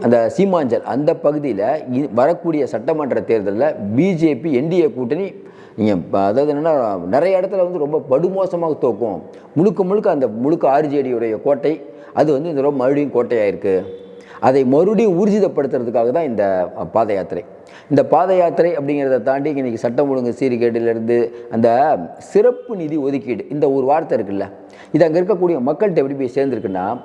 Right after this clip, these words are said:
ஏன்னா கணிப்பு எடுக்கும்போது அவங்க என்ன சொல்றாங்க, பெரும்பாலான மக்கள் ஒரே விஷயம்தான், அவங்களுக்கு வந்து மத்திய அரசு நிதி கொடுத்தது அதெல்லாம் தெரியல.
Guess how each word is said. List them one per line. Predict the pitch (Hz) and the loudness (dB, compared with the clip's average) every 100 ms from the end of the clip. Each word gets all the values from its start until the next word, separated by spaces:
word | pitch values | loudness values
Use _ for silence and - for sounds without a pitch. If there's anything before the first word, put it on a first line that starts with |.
| - | -10
ஏன்னா | 131 120 | -4 0
கணிப்பு | 120 170 156 | 0 0 0
எடுக்கும்போது | 135 123 135 | 0 0 -2
அவங்க | 117 | -2
என்ன | 120 | -2
சொல்றாங்க, | 143 131 120 117 87 110 143 - - - - - | -2 0 0 0 -2 -6 -8 -12 -20 -20 -12 0
பெரும்பாலான | 160 214 202 180 | 2 4 2 2
மக்கள் | 147 147 170 | 0 0 0
ஒரே | 139 | 2
விஷயம்தான், | 156 131 120 120 - - - - | 0 -2 -4 -6 -10 -20 -20 -2
அவங்களுக்கு | 139 170 190 175 165 | 2 2 2 0 0
வந்து | 175 185 190 | 0 0 2
மத்திய | 151 143 180 | 0 0 0
அரசு | 175 151 143 | 0 0 0
நிதி | 151 170 190 | 2 2 2
கொடுத்தது | 165 151 143 135 143 143 151 | 0 2 2 4 4 4 2
அதெல்லாம் | 123 131 151 165 151 | 0 0 0 0 0
தெரியல. | 135 120 | 0 -2